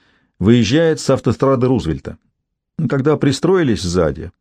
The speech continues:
подозреваемые бросились на утёк, завязалась погоня». Голос Джимми изменился. Немощный инвалид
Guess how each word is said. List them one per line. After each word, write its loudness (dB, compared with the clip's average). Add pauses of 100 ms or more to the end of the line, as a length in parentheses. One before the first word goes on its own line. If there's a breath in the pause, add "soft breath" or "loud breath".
(400)
подозреваемые 2
бросились 0
на 2
утёк, -2
завязалась 0
погоня». -2 (1040)
Голос 0
Джимми 2
изменился. -2
Немощный 2
инвалид 0